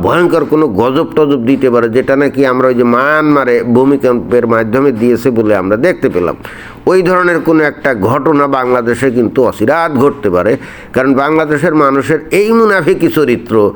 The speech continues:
দেখার পরে আল্লাহ তো কোনোভাবেই স্থির থাকবে না। এদেরকে একটা শিক্ষা দেওয়ার জন্য না জানি কবে সেই, এ,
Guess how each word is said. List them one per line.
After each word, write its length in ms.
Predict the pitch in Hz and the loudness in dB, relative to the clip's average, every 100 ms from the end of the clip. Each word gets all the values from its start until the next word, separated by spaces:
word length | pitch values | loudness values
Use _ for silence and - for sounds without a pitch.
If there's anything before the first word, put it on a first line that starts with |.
| - - | -6 -8
দেখার 340 | 92 151 151 160 | -4 -2 -2 0
পরে 220 | 139 127 - | 0 0 -2
আল্লাহ 420 | 147 151 147 143 143 | 0 2 2 0 0
তো 300 | 139 120 107 | 2 2 -4
কোনোভাবেই 600 | - 117 156 180 180 165 | -8 -4 0 2 2 2
স্থির 240 | - 131 117 | 0 -2 -2
থাকবে 320 | 135 101 90 | -4 -2 -2
না। 140 | 80 - - - | -2 -8 -12 -4
এদেরকে 320 | 139 156 147 | -2 0 0
একটা 180 | 143 131 | -2 -4
শিক্ষা 380 | - 143 139 147 | -2 -2 0 -2
দেওয়ার 260 | 143 135 123 | 0 0 0
জন্য 160 | 131 | 0
না 400 | 127 151 175 170 | 0 0 0 0
জানি 300 | 165 160 156 110 | 0 2 2 2
কবে 260 | 139 123 | 0 0
সেই, 320 | 113 131 117 85 - - - - | 0 0 0 -4 -14 -20 -20 -6
এ, 160 | - | -2